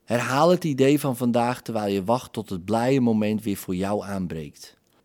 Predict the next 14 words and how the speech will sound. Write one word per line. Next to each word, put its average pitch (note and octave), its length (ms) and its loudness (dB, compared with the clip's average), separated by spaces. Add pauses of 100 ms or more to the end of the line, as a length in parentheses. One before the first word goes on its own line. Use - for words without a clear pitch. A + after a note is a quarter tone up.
(280)
Herhaal A2+ 400 0
het G#2 180 0
dikwijls E2 600 -4
en A2+ 160 -4
vergeet B2 400 -2
niet C#3+ 200 0
dat C3+ 160 -4
jij G#2+ 220 -4
elke D3 360 -2
keer B2 260 -2
dat G#2+ 160 -2
je G#2+ 80 -2
dit F#2 200 -4
doet, C3+ 320 -6